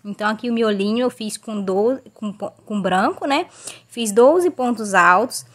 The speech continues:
Aí, depois eu vim aqui, ó, com um ponto alto em cima de cada ponto alto, separados por uma correntinha, no branco mesmo. E aí, agora eu comecei a fazer aqui, a emendar a, as cores, né? Porque tem,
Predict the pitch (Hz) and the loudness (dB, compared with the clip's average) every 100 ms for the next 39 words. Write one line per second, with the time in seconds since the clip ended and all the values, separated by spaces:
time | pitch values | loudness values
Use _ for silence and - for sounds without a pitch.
0 | _ _ _ 190 214 240 247 254 269 233 | _ _ _ 0 2 4 6 6 6 6
1 | 247 233 226 277 247 - 214 - _ _ | 2 2 0 0 2 2 -6 -8 _ _
2 | - 285 - 285 285 277 220 202 214 208 | -4 -4 2 4 4 6 6 6 0 -4
3 | 220 202 190 - 185 180 175 180 - 190 | -4 -4 -4 0 2 2 -4 -12 0 4
4 | 247 262 294 277 254 254 - 277 277 277 | 4 4 0 4 6 4 0 -2 0 0
5 | 269 254 320 - 262 180 160 196 214 226 | 0 0 -2 -2 -2 -2 -2 0 2 4
6 | 233 233 302 208 151 - 165 _ - - | 4 2 2 0 -2 -10 -18 _ -20 -20
7 | - 214 233 233 254 320 - 226 214 233 | -4 4 6 6 2 0 2 2 4 4
8 | 247 269 262 254 254 226 254 - 220 233 | 4 2 2 2 0 0 0 4 4 6
9 | 240 240 214 220 214 - 214 240 277 _ | 2 0 0 -2 -4 -6 -8 -8 -8 _
10 | _ _ _ 208 214 220 226 202 202 226 | _ _ _ -6 -2 0 0 4 6 6
11 | - 220 226 226 226 226 214 - - 233 | 6 4 4 2 2 2 0 -2 -4 -4
12 | - 208 165 165 185 220 294 - - _ | -2 -4 -4 -4 -2 -2 -2 -10 -20 _
13 | 226 277 277 285 285 | -4 -2 2 2 2